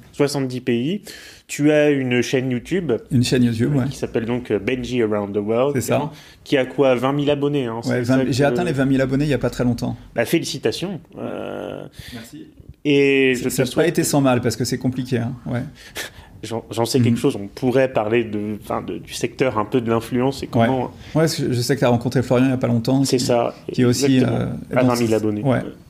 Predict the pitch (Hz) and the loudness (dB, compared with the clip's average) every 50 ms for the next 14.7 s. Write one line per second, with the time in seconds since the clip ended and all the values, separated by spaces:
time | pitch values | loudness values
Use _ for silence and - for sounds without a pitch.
0 | - - - - - - - - 156 156 160 156 - - 147 123 - 131 127 123 | -20 -20 -20 -20 -12 -6 0 2 2 2 2 0 -4 -2 -2 0 0 0 0 0
1 | 120 113 117 117 - - - 131 120 123 - 131 117 - - 123 113 110 107 107 | 0 0 -2 -4 -4 -2 0 0 0 0 -2 -6 -6 -2 -2 0 0 0 0 -2
2 | 110 - - - 151 143 127 143 139 - 131 120 117 113 110 113 113 - _ _ | -4 -6 -6 0 0 2 4 4 2 2 2 0 2 0 -2 -4 -8 -14 _ _
3 | _ - _ _ _ _ - _ - - - 139 - - 120 127 135 127 127 113 | _ -20 _ _ _ _ -20 _ -14 -8 -8 -8 -6 -6 -2 0 2 2 2 0
4 | - - 214 165 120 113 117 113 - - 202 208 175 - - 127 117 120 117 113 | 0 -2 -2 -2 -2 0 -2 -2 0 0 -2 -2 -2 -2 0 0 0 0 -4 -6
5 | 113 - - - 147 165 160 139 123 104 131 131 131 - 135 131 123 139 143 147 | -10 -8 -2 0 2 2 4 2 2 2 0 -2 0 0 0 0 2 0 0 0
6 | 143 120 127 123 127 131 123 120 123 123 123 123 120 117 117 123 127 123 131 151 | 0 0 2 2 4 4 2 2 2 0 0 0 0 0 0 0 0 2 2 2
7 | 180 175 147 127 - - - - - - 127 - - 127 120 117 - - 123 - | 2 2 0 -2 -8 -16 -20 -18 -16 -14 -8 -2 -2 0 0 0 -2 -2 -6 -4
8 | - 117 110 - 139 131 113 110 113 123 131 127 127 - - 110 110 - - 147 | -2 -2 0 0 0 0 0 0 0 0 0 0 0 -2 -2 0 0 2 0 0
9 | 139 147 - - 135 139 135 151 131 - 127 123 120 123 123 123 - 160 180 165 | 0 2 0 2 2 2 0 0 0 0 2 2 2 2 0 0 0 0 2 2
10 | 156 135 117 117 120 117 117 123 120 123 - 151 160 151 135 127 123 117 - - | 2 2 2 2 2 2 2 2 0 2 0 0 0 2 0 0 0 -2 0 -2
11 | 131 - - 123 120 117 117 113 113 - 120 113 120 113 - - 127 117 - 123 | -4 -2 0 0 2 2 2 0 0 -2 -2 -2 -2 -2 0 -2 -4 -2 0 0
12 | 120 110 - - 123 120 120 135 156 151 131 120 - - 131 123 120 123 127 - | -2 -2 0 0 0 2 2 2 2 2 2 2 2 0 0 0 2 0 0 -2
13 | 120 - - - - - 127 123 120 117 117 110 113 113 120 120 113 123 123 120 | -4 -8 -8 -10 -2 0 0 2 2 2 0 0 0 -2 -2 -2 -2 -2 -2 -2
14 | 127 120 120 117 110 113 110 113 120 143 160 165 156 | 0 0 2 2 2 2 2 2 2 0 0 -2 -6